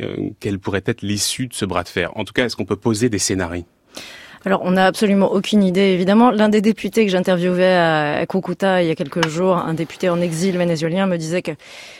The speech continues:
Speaker 2: l'erreur que l'opposition avait toujours commise jusqu'à présent, c'était d'informer le, le, le gouvernement de, de ses plans. Et donc là, il a dit très, très clairement qu'il ne donnerait aucune information.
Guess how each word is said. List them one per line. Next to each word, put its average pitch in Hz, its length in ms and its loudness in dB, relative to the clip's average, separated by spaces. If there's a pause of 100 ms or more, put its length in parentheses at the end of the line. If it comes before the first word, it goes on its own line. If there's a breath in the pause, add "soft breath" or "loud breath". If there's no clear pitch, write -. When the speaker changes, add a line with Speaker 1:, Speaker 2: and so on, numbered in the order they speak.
(100)
Speaker 2:
l'erreur 214 500 2
que - 80 -8
l'opposition 185 500 -2
avait 180 100 0
toujours 185 260 -4
commise 190 360 0
jusqu'à 180 260 -2
présent, 208 300 0
c'était 190 320 -2
d'informer 202 720 0
le, 170 400 2
le, 165 220 0
le 170 100 0
gouvernement 185 500 0
de, 175 400 0
de 160 180 -2
ses 165 160 -6
plans. 277 360 2
Et 190 80 -6
donc 170 240 -2
là, 208 260 2
il 170 220 -6
a 165 80 -2
dit 160 160 -4
très, - 140 -4
très 196 180 -2
clairement 180 400 0
qu'il 180 400 -2
ne 165 100 0
donnerait 175 340 0
aucune 190 260 -2
information. 175 420 -4